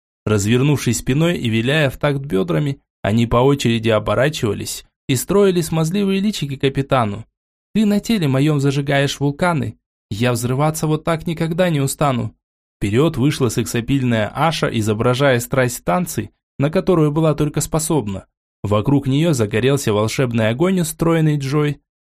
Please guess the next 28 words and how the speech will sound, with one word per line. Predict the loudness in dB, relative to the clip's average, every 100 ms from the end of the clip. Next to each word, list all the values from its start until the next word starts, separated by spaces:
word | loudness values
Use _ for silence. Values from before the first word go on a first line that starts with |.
| _
заставивший | -4 0 0 2 2 2 0 0
мужчину | 0 0 0 0
понервничать. | 0 0 2 0 -4 -10 -14 -20 _ _ _ -16
Следом | -6 -2 0 2
вышла | 2 0 0 0
исполнять | 0 -2 0 0 0
Сесси, | -2 -2 -2 -4 -4 -4
так | -4 0
ритмично | -2 0 -2 0 -4
двигаться, | -2 0 0 0
как | -2 -2
она | 0 0
не | 0
смогла | 0 -2 0 0
бы | 0 -2
никакая | -2 -2 0 0 0
земная | 0 0 0 0
хип-хоп-группа. | -2 -4 -2 -2 -2 -2 -4 -4 -8 -8 _ _ _ -8
Её | 0 4 4
выпирающая | 4 2 2 2 2 0 -2 -2
грудь | 0 -2
в | 0
чёрном | -2 0 0 2
латексе | 0 0 -4 -2
на | -2
худом | 0 0 0
стройном | 0 -2 0 0 0
теле | 0 -4 -4